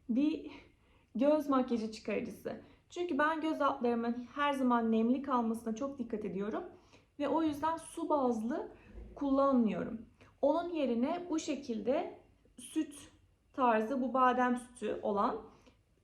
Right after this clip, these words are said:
mutlaka biliyorsunuzdur. Türkiye'de her yerde satılıyor zaten.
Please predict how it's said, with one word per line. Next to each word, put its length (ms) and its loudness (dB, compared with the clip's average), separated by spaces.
mutlaka 580 4
biliyorsunuzdur. 680 0
Türkiye'de 400 -2
her 220 2
yerde 280 0
satılıyor 460 -8
zaten. 440 -6